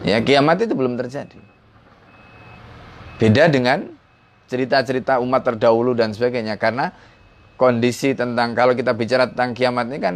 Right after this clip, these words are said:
yaumul akhir, hari akhir, nanti. Tapi Allah sudah menceritakan itu, seolah-olah itu nyata. Nah, ini masuk dalam kategori akhbar. Ini juga bagian dari aki-,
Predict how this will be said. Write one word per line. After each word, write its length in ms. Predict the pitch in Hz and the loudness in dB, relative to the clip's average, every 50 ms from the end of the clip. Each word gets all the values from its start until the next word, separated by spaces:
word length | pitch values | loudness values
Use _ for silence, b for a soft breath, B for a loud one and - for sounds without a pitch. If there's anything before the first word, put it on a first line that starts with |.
| 87 - | -6 -4
yaumul 400 | 117 127 135 139 139 139 117 110 | 0 0 2 2 2 0 2 2
akhir, 320 | 147 160 - - 131 113 | 2 0 0 0 -2 -2
hari 240 | 107 107 117 131 - | 0 0 0 -2 -4
akhir, 320 | 120 131 - 104 82 - - - - | -6 -8 -8 -10 -14 -14 -16 -18 -10
nanti. 480 | - 113 135 151 151 127 - 92 78 - | -8 -6 -6 -6 -6 -10 -12 -12 -14 -8
Tapi 240 | - - 127 - - | -4 -4 -2 0 0
Allah 240 | - 135 160 202 202 | 2 2 2 2 2
sudah 180 | 175 170 151 | 2 2 0
menceritakan 540 | 143 143 139 160 - 180 - - 151 139 139 135 135 | 2 0 0 -2 0 0 -2 -2 -2 -4 -6 -6 -10
itu, 140 | - - 104 | -12 -12 -8
seolah-olah 560 | - 139 110 127 135 131 113 117 120 120 120 | -4 -2 2 2 4 4 4 4 4 2 0
itu 240 | - - 185 196 269 - b b b b b b b b b b b b | 0 -2 -4 -6 -6 -10 b b b b b b b b b b b b
nyata. 500 | 107 135 147 160 - - 101 82 80 - _ _ _ _ _ - | -2 0 0 0 0 -2 -6 -8 -8 -12 _ _ _ _ _ -10
Nah, 80 | 92 | -8
ini 240 | 104 120 160 180 - | -6 -6 -6 -8 -8
masuk 320 | 131 113 104 - - 117 | -8 -8 -8 -8 -8 -6
dalam 240 | 117 110 101 98 98 | -4 -2 -2 -2 -2
kategori 480 | 98 95 98 95 95 92 - 87 - - | -4 -6 -6 -6 -6 -8 -6 -6 -6 -6
akhbar. 400 | - - - - - - - - - - - - - - | -8 -12 -16 -18 -18 -18 -18 -18 -20 -20 -20 -20 -10 -4
Ini 180 | - 113 131 180 208 | 0 2 2 2 2
juga 160 | 277 151 131 120 | 4 4 2 4
bagian 380 | 110 104 95 90 127 143 131 | 4 2 0 0 -2 -2 0
dari 160 | 104 101 98 | 0 -2 -2
aki-, 400 | 76 73 90 90 - 120 - 285 | -2 -4 -8 -8 -8 -6 -6 -6